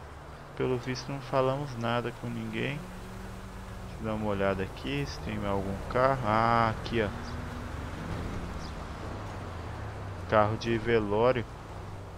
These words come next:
É, será que tem, tem um caixão lá dentro, velho? Olha lá.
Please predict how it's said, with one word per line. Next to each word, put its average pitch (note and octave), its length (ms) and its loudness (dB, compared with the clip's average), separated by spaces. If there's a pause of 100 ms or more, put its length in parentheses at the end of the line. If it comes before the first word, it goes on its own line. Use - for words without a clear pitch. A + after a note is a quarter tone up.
(140)
É, F#2 100 0
será G2+ 280 2
que - 100 -8
tem, A#2+ 100 -6 (120)
tem A2 80 2
um G#2+ 80 2
caixão C#3+ 580 0
lá E3+ 120 2
dentro, B2+ 380 0
velho? A2+ 140 -6 (1500)
Olha A2 80 0
lá. A#2 200 4